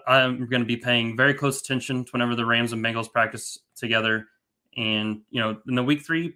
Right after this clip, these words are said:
preseason game, now that there's not four, now that there's a week in between the preseason and regular season, um, I think you could maybe see teams play these starters more. Maybe not Sean McVay, of course, but we'll see what Zach Taylor does.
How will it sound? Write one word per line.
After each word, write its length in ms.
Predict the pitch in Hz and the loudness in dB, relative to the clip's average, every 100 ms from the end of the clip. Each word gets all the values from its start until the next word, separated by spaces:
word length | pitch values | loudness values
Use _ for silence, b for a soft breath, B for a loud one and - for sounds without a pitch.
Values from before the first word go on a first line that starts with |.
| - | -2
preseason 360 | 170 165 165 | 0 0 0
game, 280 | 156 165 175 b b _ | 2 2 0 b b _
now 120 | 147 | 2
that 60 | 170 | 2
there's 180 | 147 | 2
not 280 | 143 143 143 | 2 0 -2
four, 420 | 139 139 147 151 - _ | -2 0 0 -2 -10 _
now 160 | - 135 | 0 2
that 200 | 143 143 | 2 0
there's 200 | 139 131 | 0 2
a 40 | |
week 220 | 123 135 135 | 0 0 0
in 100 | 131 | -2
between 320 | 127 - 135 | -2 -2 -2
the 80 | 127 | -2
preseason 420 | 135 127 135 127 | -2 -4 -4 -2
and 80 | 123 | 0
regular 360 | 123 127 127 | 0 0 0
season, 480 | 123 127 123 131 131 _ _ _ _ | -2 -2 -2 -2 -4 _ _ _ _
um, 140 | 120 | -2
I 60 | 120 | 0
think 240 | 135 123 | 0 -2
you 80 | 127 | -4
could 120 | 127 | -2
maybe 240 | 127 123 123 | 0 0 -2
see 200 | - 123 | -2 -4
teams 400 | - 123 117 - _ _ _ | -2 -2 -2 -8 _ _ _
play 120 | 139 | -4
these 200 | 127 123 | 0 -2
starters 440 | - 127 135 143 131 | 2 2 4 2 0
more. 320 | 143 143 139 | 0 0 0
Maybe 200 | - 135 139 | -2 -2 2
not 160 | 139 | 0
Sean 220 | 143 143 | 2 0
McVay, 200 | 127 123 | 2 2
of 100 | 113 | 0
course, 300 | - 113 117 - | -2 -4 -4 -2
but 200 | 113 - b b | -4 -4 b b
we'll 80 | - | -10
see 120 | 127 | -2
what 120 | 131 117 | 0 2
Zach 220 | 113 107 | 0 0
Taylor 260 | 123 117 | -2 -2
does. 320 | 104 104 113 | 0 0 -2